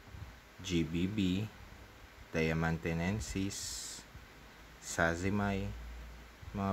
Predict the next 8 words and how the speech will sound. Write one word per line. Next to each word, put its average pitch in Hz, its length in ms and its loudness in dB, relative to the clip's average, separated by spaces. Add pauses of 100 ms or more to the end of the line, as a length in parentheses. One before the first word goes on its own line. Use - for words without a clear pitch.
blue 95 240 4
tarantulas, 90 1120 2 (1400)
ah, 87 240 6
known 90 320 6
to - 80 -4
be 82 240 2
bolty 78 480 0
sila. 76 320 -4